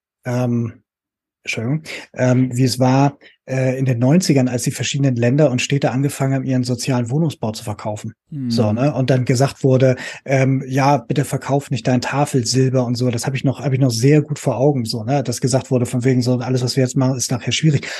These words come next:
Speaker 1: Und genau jetzt haben wir das, jetzt haben wir das Problem. Der Staat hat sich an vielen Stellen mit sozialen Wohnungsbau zurückgezogen und jetzt hast du die ganzen Verwerfungen am, am Wohnungsmarkt. Das ist halt krass.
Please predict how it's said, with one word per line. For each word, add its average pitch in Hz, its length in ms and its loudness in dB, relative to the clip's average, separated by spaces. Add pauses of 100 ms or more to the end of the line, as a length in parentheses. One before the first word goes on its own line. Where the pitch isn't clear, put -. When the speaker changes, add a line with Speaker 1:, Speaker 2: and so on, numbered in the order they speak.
(180)
Speaker 1:
Und 127 80 -2
genau 131 260 4
jetzt 156 180 2
haben 185 140 6
wir 180 80 6
das, - 260 0 (260)
jetzt 131 140 -2
haben 160 80 4
wir 175 60 6
das 139 160 0
Problem. 123 420 -2
Der 123 60 -2
Staat 127 320 0
hat 139 100 0
sich 127 140 -4
an 127 80 -2
vielen 139 240 -2
Stellen 135 220 0
mit 127 100 -2
sozialen 123 400 -4
Wohnungsbau 127 460 0
zurückgezogen 180 720 2
und 151 80 2
jetzt 135 120 -4
hast 139 180 -2
du 139 80 0
die 127 80 -2
ganzen 127 260 0
Verwerfungen 117 540 0
am, 110 300 2
am 110 180 -4
Wohnungsmarkt. 110 760 -4
Das - 80 -16
ist - 80 -12
halt 139 100 -8
krass. - 300 -8